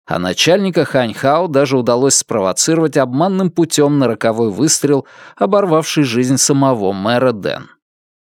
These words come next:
В итоге выяснилось, что бывший однокурсник и лучший друг Ло Фэя, Юань Джибан,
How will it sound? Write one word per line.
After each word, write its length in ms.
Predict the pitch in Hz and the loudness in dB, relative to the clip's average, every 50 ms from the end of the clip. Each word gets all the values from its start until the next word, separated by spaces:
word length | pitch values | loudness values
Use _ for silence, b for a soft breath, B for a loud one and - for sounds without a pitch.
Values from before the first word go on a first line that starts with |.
| _ _ _ _ _ _ _ _ | _ _ _ _ _ _ _ _
В 140 | - 95 95 | -6 -4 -4
итоге 400 | 95 - - 135 175 180 190 226 | -2 0 2 2 2 2 2 0
выяснилось, 580 | 202 156 127 120 120 - - 147 143 143 143 - | 2 2 2 2 2 0 0 0 0 0 0 -2
что 220 | - - - 131 | -4 -4 -2 -2
бывший 480 | 117 107 135 190 196 - - 165 151 135 | -2 0 0 0 0 0 0 0 0 0
однокурсник 880 | - - 147 135 143 143 135 - - 151 135 - - 131 117 101 - | 2 0 0 2 2 0 0 0 0 -2 0 0 -2 -2 -2 -2 0
и 20 | |
лучший 400 | 131 131 147 151 - - - 117 | 0 2 2 2 0 -2 -4 -4
друг 320 | 101 110 143 175 170 - - | -2 -2 -2 -2 -2 -2 -2
Ло 160 | 110 107 95 | 0 0 0
Фэя, 420 | - - 104 98 82 73 - - b b b b b | -2 -2 -2 -2 -2 -2 -4 -8 b b b b b
Юань 440 | b 98 107 123 135 143 143 127 110 | b 0 2 4 4 4 2 0 -4
Джибан, 580 | 90 95 107 127 131 117 117 160 196 175 101 | -4 -4 -2 -2 -2 0 0 0 0 0 -2